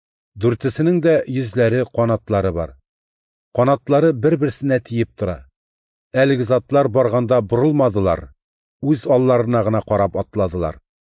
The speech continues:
Аларның һәрберсендә кеше йөзе иде, уң якта арыслан йөзе, сул якта үгез йөзе, шулай ук бөркет йөзе дә күренә иде. Йөзләре әнә шундый иде.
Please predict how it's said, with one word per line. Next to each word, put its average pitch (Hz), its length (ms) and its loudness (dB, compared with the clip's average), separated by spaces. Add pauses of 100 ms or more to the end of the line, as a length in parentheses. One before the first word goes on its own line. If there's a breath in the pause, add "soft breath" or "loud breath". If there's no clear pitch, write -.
(460)
Аларның 135 480 2
һәрберсендә 139 880 0 (300)
кеше 135 260 -2
йөзе 117 380 -2
иде, 95 180 -4 (220)
уң 135 240 0
якта 113 400 -2
арыслан 117 560 -2
йөзе, 127 320 -4 (340)
сул 139 260 0
якта 113 320 0
үгез 110 440 -4
йөзе, 123 340 -2 (640)
шулай 135 340 2
ук 139 140 0 (320)
бөркет 127 560 -2
йөзе 113 180 -2
дә 110 140 0
күренә 101 460 -2
иде. 76 160 -12 (1000)
Йөзләре 127 580 2
әнә 139 300 0
шундый 101 500 -4
иде. 76 220 -14